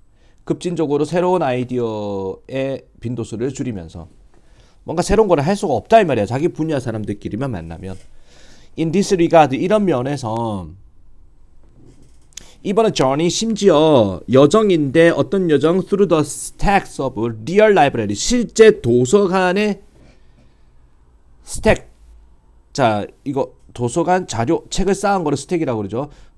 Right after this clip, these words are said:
어, 자료라고 봅시다. 실제 도서관 자료를, 자, 자료에 대한 어떤 여정, 즉 도서관에 직접, 어, 걸어서 가는 것이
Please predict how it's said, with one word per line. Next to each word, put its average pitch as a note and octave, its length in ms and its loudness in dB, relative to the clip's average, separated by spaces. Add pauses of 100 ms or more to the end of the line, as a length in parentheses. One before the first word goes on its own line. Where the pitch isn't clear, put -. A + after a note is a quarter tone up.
(140)
어, G2 440 -8 (760)
자료라고 A#2 440 -6
봅시다. F#2 500 -12
실제 G#3+ 360 -2
도서관 E3+ 480 -4
자료를, C3 1900 -2 (760)
자, G2 280 -8
자료에 C#3+ 420 0
대한 C3+ 340 -4
어떤 A#2+ 400 -6
여정, G#2 400 -2 (300)
즉 - 140 -8
도서관에 D3 360 -6
직접, - 400 -6 (880)
어, F2+ 340 -14 (880)
걸어서 F3 280 0
가는 F#3 220 0
것이 G#2+ 560 -2